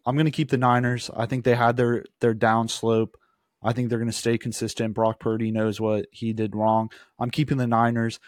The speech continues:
Cincinnati, unfortunately, I think they've dug themselves too big of a hole. I mean, starting out two division games, losing. I'd,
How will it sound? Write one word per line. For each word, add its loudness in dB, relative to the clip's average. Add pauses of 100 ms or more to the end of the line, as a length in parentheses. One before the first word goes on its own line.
(240)
Cincinnati, 2
unfortunately, -2
I 0
think -6
they've -2 (200)
dug 4
themselves 0
too -2
big 0
of -4
a -14
hole. -2 (520)
I -10
mean, -8
starting -2
out -4
two -4
division -4
games, -4
losing. -4 (920)
I'd, 2